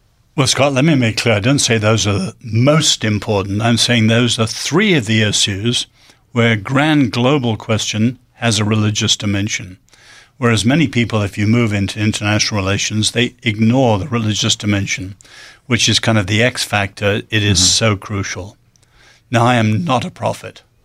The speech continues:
Speaker 1: small p or capital P. I am not a prophet. At the moment, though, I would say about the third one, that the West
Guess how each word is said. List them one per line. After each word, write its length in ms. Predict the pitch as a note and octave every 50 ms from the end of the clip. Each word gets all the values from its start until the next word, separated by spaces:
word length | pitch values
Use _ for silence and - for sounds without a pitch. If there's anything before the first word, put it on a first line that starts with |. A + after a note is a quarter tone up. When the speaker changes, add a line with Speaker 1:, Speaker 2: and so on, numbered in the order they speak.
| _ _ _ _ _ _ _
Speaker 1:
small 420 | _ - - - B2 B2 B2 B2+ A#2+
p 320 | - A#2+ A#2+ A#2+ A#2+ A2 - _ _ _
or 220 | - B2 A2+ A2+
capital 460 | A2+ - - A2 G2+ - G2+ F#2 E2 F2
P. 320 | - - G#2+ F2+ F2+ A2 - _ _ _ - _ _ -
I 140 | - A2 A2+
am 240 | A2 G#2+ G#2+ G#2 G#2
not 200 | G#2+ A2 A2+ G2+
a 60 | G#2
prophet. 500 | F#2 - G#2+ G#2 F#2+ - G2+ F#2+ F#2 - _ _ _ _ _ _ _ _ _ _ _ _ _ _ _ _ - - _ _ _ _ _ -
At 140 | C3 A#2 A2
the 80 | C3+
moment, 500 | C3 D3+ G3 B3+ C#4 C4+ G#3 C#3+ A2 F2
though, 440 | - A2+ G2+ G2+ G#2 C3 E3 F3+ E3
I 160 | C3 B2 B2+
would 160 | B2+ B2 A#2+ A2
say 260 | - - A#2+ A2+ A#2
about 260 | A2+ G2 A2 A2 F#2+
the 80 | - G#2
third 340 | - - D#3 F#3+ G3 D#3+
one, 400 | A2+ G2 F#2 G2+ B2+ D#3 F3 E3+ - _ _ _ _ _ _ _ _ _ _ _ _ _ -
that 160 | - C#3 C3+
the 100 | C#3 D3
West 640 | C#3+ B2+ C3 C#3 E3 F3+ - - - - - -